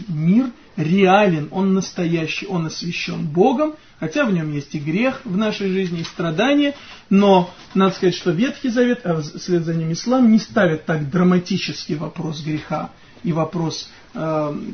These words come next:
так сказать, э, не-, негодности нашего мира. Живи праведно, исполняй заповеди, и Бог тебя наградит. Грешишь, и Бог тебя накажет. Здесь очень простая система. Надо сказать, что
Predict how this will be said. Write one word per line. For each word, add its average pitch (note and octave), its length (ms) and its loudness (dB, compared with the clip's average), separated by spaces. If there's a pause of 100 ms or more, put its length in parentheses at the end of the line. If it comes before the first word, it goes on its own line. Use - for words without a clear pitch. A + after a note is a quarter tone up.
так - 80 -10
сказать, - 380 -10
э, - 220 -10 (160)
не-, E3+ 320 -2
негодности F3+ 960 2
нашего E3 460 -8
мира. E3 420 -8 (300)
Живи F4+ 320 2
праведно, B3 680 2
исполняй E3 560 -4
заповеди, A#3+ 560 -2
и G3 140 -8
Бог E3+ 320 -6
тебя E3+ 300 -6
наградит. D3+ 580 -6 (520)
Грешишь, G3 640 -2
и E3 80 -4
Бог F3 340 -6
тебя F3 300 -6
накажет. E3 460 -6
Здесь B3 240 -4
очень G#3+ 280 -2
простая F3+ 520 -4
система. G3+ 540 -4 (280)
Надо G3+ 240 0
сказать, F#3+ 300 -2
что F#3 340 -2